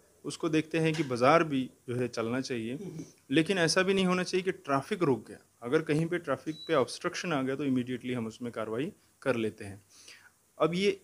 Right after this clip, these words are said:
Speaker 1: जब तक हम उसको पॉलिसी के तहत नहीं चलाएंगे, पूरे शहर के लिए हम एक पॉलिसी बनाएंगे, कहाँ पे पार्किंग जोन होंगे, कहाँ पे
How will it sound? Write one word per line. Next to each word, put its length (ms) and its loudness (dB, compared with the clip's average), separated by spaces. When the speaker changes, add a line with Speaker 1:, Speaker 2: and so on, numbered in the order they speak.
Speaker 1:
जब 240 -4
तक 180 2
हम 140 -2
उसको 180 -4
पॉलिसी 420 -2
के 100 0
तहत 280 2
नहीं 160 -2
चलाएंगे, 460 -6
पूरे 480 2
शहर 360 -2
के 120 0
लिए 180 2
हम 200 2
एक 160 -4
पॉलिसी 300 -4
बनाएंगे, 420 -6
कहाँ 300 -6
पे 200 -6
पार्किंग 440 -8
जोन 220 -6
होंगे, 440 0
कहाँ 400 -8
पे 140 -10